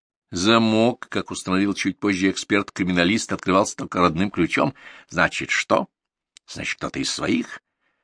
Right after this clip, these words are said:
Нонсенс. Санитарка Тоня, но не должно быть, хотя по пьянке все может быть.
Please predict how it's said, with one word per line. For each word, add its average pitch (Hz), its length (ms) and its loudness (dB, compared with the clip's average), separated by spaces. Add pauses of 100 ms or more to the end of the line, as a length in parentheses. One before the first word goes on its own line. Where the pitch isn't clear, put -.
(240)
Нонсенс. - 800 2 (1080)
Санитарка 80 560 0 (100)
Тоня, 123 560 4
но 71 360 -6 (680)
не 73 120 -10
должно 71 440 -8
быть, 104 180 -2
хотя - 180 -12
по - 100 -8
пьянке 87 560 2
все - 240 -6
может 170 220 -6
быть. - 220 -10